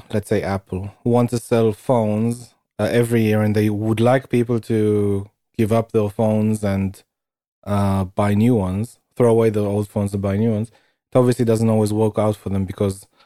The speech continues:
they themselves are complaining that, uh, people aren't doing it fa-, fast enough, and that the f-, people are keeping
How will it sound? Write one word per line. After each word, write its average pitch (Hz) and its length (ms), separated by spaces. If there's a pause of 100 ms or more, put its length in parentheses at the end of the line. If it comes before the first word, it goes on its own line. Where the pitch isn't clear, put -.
(360)
they 120 160
themselves 120 420
are 113 80
complaining 110 840
that, 98 260 (120)
uh, 95 540 (880)
people 113 260
aren't 110 160
doing 110 220
it 107 300 (320)
fa-, - 340 (100)
fast - 380
enough, 104 240 (160)
and 101 140
that 104 400
the 101 140
f-, - 180 (160)
people 113 240
are 101 40
keeping 110 380